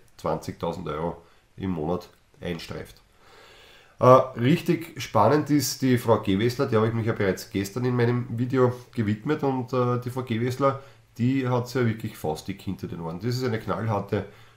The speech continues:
Ökomarxistin, die ist eine Ideologin, äh, allererster Güte, aus Sicht der Grünen natürlich, und die zieht beinhart ein Programm durch, wo es eben heißt, ja, die Autofahrer sind die Sündenböcke der Nation, Autofahren ist generell nur Luxus,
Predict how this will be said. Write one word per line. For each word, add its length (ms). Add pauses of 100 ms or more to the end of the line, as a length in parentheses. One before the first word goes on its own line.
(140)
Ökomarxistin, 920
die 180
ist 160
eine 160
Ideologin, 680
äh, 40
allererster 920
Güte, 440 (460)
aus 180
Sicht 220
der 80
Grünen 320
natürlich, 480 (300)
und 160
die 100
zieht 380
beinhart 360
ein 260
Programm 440
durch, 340
wo 280
es 80
eben 140
heißt, 280
ja, 180 (360)
die 240 (220)
Autofahrer 540
sind 260
die 40
Sündenböcke 640
der 140
Nation, 500 (320)
Autofahren 500
ist 140
generell 360
nur 240
Luxus, 580